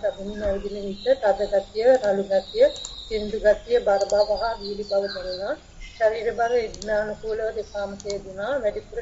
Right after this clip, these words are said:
ශරීර බර දැරුවේ දකුණු පාදයයි. ඒ කෙටි වී ඇති බවක්ද දැනුණා. වම් පායට ශරීර බර පූර්ණ වී යෙදුණු අවස්ථාවේ දකුණු පාය ගුවන් ගත වී තිබුණා. විලුඹ ප්‍රථම එසවි ප්‍රථම තබුණා. අනුපිළිවෙලින් විලුඹ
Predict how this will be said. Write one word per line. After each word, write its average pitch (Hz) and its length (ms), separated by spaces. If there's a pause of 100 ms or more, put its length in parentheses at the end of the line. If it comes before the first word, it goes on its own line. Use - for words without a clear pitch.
ශරීර 208 280 (100)
බර 208 220
දැරුවේ 202 380
දකුණු 196 400
පාදයයි. 190 480 (560)
ඒ 226 160
කෙටි 226 300
වී 247 140
ඇති 220 260
බවක්ද 214 420
දැනුණා. 196 500
වම් 208 260
පායට 220 220 (100)
ශරීර 214 360
බර 220 140 (100)
පූර්ණ 214 360
වී 220 100
යෙදුණු 208 320
අවස්ථාවේ 208 580
දකුණු 202 400
පාය 220 160 (100)
ගුවන් 208 300
ගත 202 160 (100)
වී 196 180
තිබුණා. 202 380 (380)
විලුඹ 214 240 (100)
ප්‍රථම 220 320 (160)
එසවි 226 360
ප්‍රථම 208 300 (160)
තබුණා. 202 400
අනුපිළිවෙලින් 214 800
විලුඹ 214 300